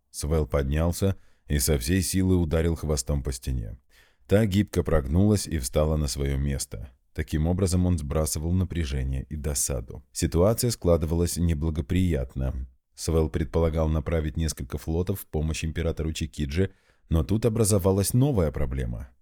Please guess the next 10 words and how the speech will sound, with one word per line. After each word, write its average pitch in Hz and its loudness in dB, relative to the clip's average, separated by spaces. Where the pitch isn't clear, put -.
Сразу 82 2
в 73 -2
нескольких 82 0
звёздных 73 -2
системах 76 -4
сектора 87 -2
неожиданно 90 4
активировались 92 2
боевые 85 2
флоты, 80 0